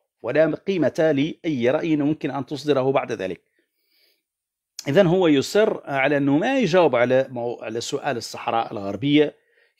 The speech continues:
خوفا من أن ربما، آه، آه، يعطي موقف يختلف عن قيادته في إسرائيل.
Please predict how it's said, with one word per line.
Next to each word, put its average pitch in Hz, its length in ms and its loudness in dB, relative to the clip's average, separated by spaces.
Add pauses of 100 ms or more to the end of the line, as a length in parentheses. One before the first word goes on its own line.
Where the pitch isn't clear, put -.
خوفا 151 460 4
من 131 420 0 (100)
أن 143 320 -2 (480)
ربما، 117 580 -2
آه، 117 600 -4
آه، 98 1040 -8 (680)
يعطي 151 400 2
موقف 151 680 0 (760)
يختلف 143 760 -2
عن 131 380 2
قيادته 123 1000 -4 (580)
في - 280 -8
إسرائيل. - 420 -8